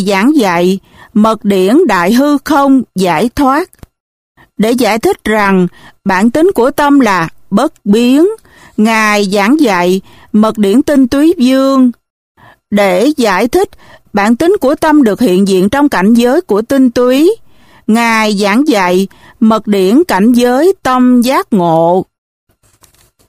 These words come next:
Để giải thích rằng bản tính của tâm là trí tuệ tự sinh, Ngài giảng dạy mật điển tinh túy trí tuệ. Để giải thích bản tính của tâm theo các giai đoạn mở rộng,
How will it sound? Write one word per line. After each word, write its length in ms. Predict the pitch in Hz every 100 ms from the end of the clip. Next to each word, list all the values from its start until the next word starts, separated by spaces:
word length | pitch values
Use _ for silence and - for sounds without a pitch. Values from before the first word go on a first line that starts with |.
| _ _ _ - - - - -
Để 520 | 226 226 202 208 330 349
giải 280 | 214 190
thích 280 | - 403 -
rằng 520 | - 208 196 196 180 180 - - _
bản 280 | 202 202 254
tính 220 | - 392
của 140 | - 254
tâm 280 | 302 294 285
là 160 | 190
trí 260 | 131 254 349 -
tuệ 200 | 175 170
tự 220 | - 175 196
sinh, 420 | - 294 311 277 - - - -
Ngài 520 | 214 220 214 202 190 -
giảng 380 | 196 202 202 302
dạy 400 | 214 175 170 185 _ _ _
mật 260 | - 214 208
điển 220 | 208 208
tinh 280 | 285 294 269
túy 280 | 262 269 381
trí 240 | 277 302 427
tuệ. 440 | - 175 151 165 170 _ _ _ - -
Để 120 | 208 247
giải 300 | 247 202 247
thích 220 | 370 -
bản 240 | 196 190
tính 220 | 233 320 415
của 160 | 208
tâm 280 | 262 285 277
theo 120 | 320
các 240 | 277 311 359
giai 240 | 294 302
đoạn 320 | 247 180 175
mở 220 | 190 180 277
rộng, 400 | 254 175 175 190